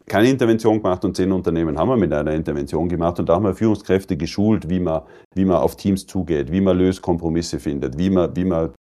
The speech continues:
mit denen regelmäßig spricht und auch Feedback gibt. Äh, und da haben wir gesehen, dass diese Teammitglieder von, von den, in den zehn trainierten Unternehmen,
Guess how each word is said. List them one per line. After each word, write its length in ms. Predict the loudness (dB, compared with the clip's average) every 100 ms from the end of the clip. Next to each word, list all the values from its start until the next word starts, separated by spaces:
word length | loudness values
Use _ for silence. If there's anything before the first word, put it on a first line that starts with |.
| -16
mit 320 | -12 -8 -4
denen 220 | 0 0 2
regelmäßig 400 | 2 4 2 0 -6
spricht 340 | -2 -2 -2
und 80 | -4
auch 120 | -4
Feedback 380 | -4 -4 -4 -4
gibt. 180 | -8 -8 -12 -20 -20 -20 -20 -10
Äh, 60 | -2
und 400 | 0 0 -2 2
da 160 | 2
haben 140 | 2 2
wir 80 | 2
gesehen, 480 | 0 2 2 2
dass 240 | 0 -2 -8 -4
diese 480 | -4 4 4 4 -2
Teammitglieder 1120 | -4 -2 0 -2 -2 -2 -2 -2 -2 2 0
von, 320 | 0 -2 -2
von 200 | -6 -2
den, 240 | 0 0 -2 -12 _
in 120 | -2 0
den 160 | 0
zehn 200 | 2 2
trainierten 440 | 2 0 0 0 0
Unternehmen, 520 | 2 2 2 0 -2